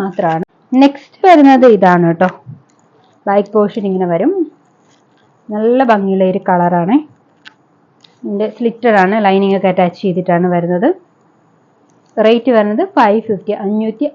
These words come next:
അൻപത് രൂപ മാത്രം. നെക്സ്റ്റ് ഈ ഒരു കുർത്തിയാണ് വരുന്നത്. ഇതിന് നമുക്ക് എക്സ് എൽ സൈസ് മാത്രമേ അവൈലബിൾ ആയിട്ടുള്ളൂ. ഈ ഒരു പീസേ ഉള്ളൂ. ഇങ്ങനെയാണ് വരുന്നത്. സ്ലിറ്റഡ് ആണ്. ലൈനിങ് ഒക്കെ അറ്റാച്ച് ചെയ്തിട്ടാണ് വന്നിട്ടുള്ളത്.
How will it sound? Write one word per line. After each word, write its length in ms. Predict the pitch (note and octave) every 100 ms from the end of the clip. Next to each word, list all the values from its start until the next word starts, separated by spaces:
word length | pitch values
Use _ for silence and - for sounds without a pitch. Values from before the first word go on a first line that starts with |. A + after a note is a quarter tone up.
| G3+
അൻപത് 320 | G3+ G3+ G#3+ G3+
രൂപ 140 | G3 C4+
മാത്രം. 240 | A3+ G3 - - -
നെക്സ്റ്റ് 380 | C4+ C#4 - - F4
ഈ 20 | C4+
ഒരു 100 | A3+ G#3+
കുർത്തിയാണ് 440 | G#3 F3+ F#3+ F3+ F3
വരുന്നത്. 300 | F3+ F3+ F#3+ E4 - - _ _ _ _ _ _ _ _ _ _ _ - - - - _ -
ഇതിന് 220 | B3 C#4 D#4
നമുക്ക് 280 | C4+ A#3+ F#4 D#4+
എക്സ് 260 | C4 - -
എൽ 60 | E4 D#4
സൈസ് 260 | C4 A#3+ B3+
മാത്രമേ 400 | G#3+ G3+ A3 A3 A#3
അവൈലബിൾ 460 | F#3 F#3+ F#3+ F#3+ F#3
ആയിട്ടുള്ളൂ. 380 | F3+ F3 F#3 A#3+ C#4
ഈ 40 | G3+
ഒരു 80 | G3
പീസേ 320 | G3 G3 - F#3+
ഉള്ളൂ. 180 | F3 B3+ - _ - _ _ _ _ _ _ _ _ _ _ _ _ _ _ _ _ _ _ _
ഇങ്ങനെയാണ് 360 | G#3 G3+ F3+ E3+ E3+
വരുന്നത്. 300 | E3+ F3 C#4 F#4 _ - _ -
സ്ലിറ്റഡ് 400 | B3+ G#3 A3+ F#3
ആണ്. 140 | F3+ C4+
ലൈനിങ് 300 | A#3+ G#3+ G#3
ഒക്കെ 120 | F#3+ F#3+
അറ്റാച്ച് 280 | F#3 F#3 F#3
ചെയ്തിട്ടാണ് 400 | G3 F3+ F3+ F3+ F3+
വന്നിട്ടുള്ളത്. 500 | F3 F3 F3+ F3